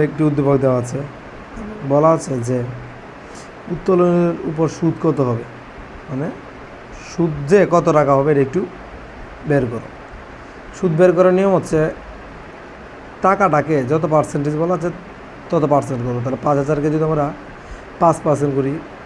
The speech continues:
পঁচিশ, পাঁচ পাঁচা পঁচিশ। তাহলে পাঁচ পাঁচা যদি পঁচিশ হয়, তবে আমরা আড়াইশো পেতে পারি।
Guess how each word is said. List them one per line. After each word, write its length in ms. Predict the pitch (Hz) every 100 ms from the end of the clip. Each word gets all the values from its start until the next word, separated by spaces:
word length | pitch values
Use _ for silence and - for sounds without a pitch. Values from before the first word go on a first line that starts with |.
| - - - - - - - - - 175 -
পঁচিশ, 400 | 190 185 180 147 -
পাঁচ 180 | 180 151 -
পাঁচা 320 | 170 190 214 -
পঁচিশ। 380 | 175 147 - 139 - - - - - - - - - - - - - -
তাহলে 200 | - 139 156
পাঁচ 160 | 165 -
পাঁচা 200 | 165 160
যদি 140 | 180 180
পঁচিশ 260 | 175 175 196
হয়, 200 | 180 147
তবে 160 | 160
আমরা 160 | 156 165
আড়াইশো 560 | 160 170 170 - 180 202 - - - - - - - - - - - -
পেতে 220 | 175 156
পারি। 220 | 139 123